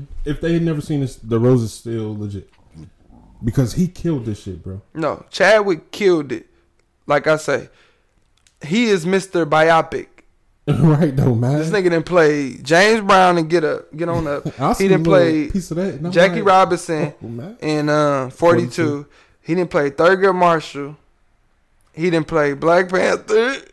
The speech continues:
Speaker 1: Right, <laughs> for real, man. <laughs>
Speaker 2: He do literally do every damn biopic, bro.
Speaker 1: Thorough as
Speaker 2: Um,
Speaker 1: hell, man. And that was, like, the most ignorant thing I probably ever said in my life, though, man.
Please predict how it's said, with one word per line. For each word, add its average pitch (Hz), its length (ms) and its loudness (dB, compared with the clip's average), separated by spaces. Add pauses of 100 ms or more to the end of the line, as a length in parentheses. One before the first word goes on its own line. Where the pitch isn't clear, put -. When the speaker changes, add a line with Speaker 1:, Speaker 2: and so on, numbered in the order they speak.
(160)
Speaker 1:
Right, - 420 -4
<laughs> - 100 -18
for 226 120 4 (100)
real, 254 280 2
man. - 500 -2 (100)
<laughs> - 460 -8 (340)
Speaker 2:
He 226 360 -4
do 190 280 0
literally 208 400 4
do 190 180 2
every 208 220 4
damn 190 260 2
biopic, 190 600 4
bro. 139 240 -4 (800)
Speaker 1:
Thorough 160 320 0
as 143 120 -6
Speaker 2:
Um, 165 60 -6
Speaker 1:
hell, 135 160 -6
man. 120 460 -10 (380)
And 131 500 -8
that 147 100 -4
was, 160 140 -8
like, 143 160 -6 (240)
the 123 60 -12
most 123 240 -4
ignorant 139 280 -10
thing 135 160 -8
I 131 40 -6
probably 131 260 -2
ever 123 140 -6
said 127 200 -12
in 120 60 -10
my 127 120 -8
life, 139 320 -10
though, 101 140 -14
man. 107 320 -14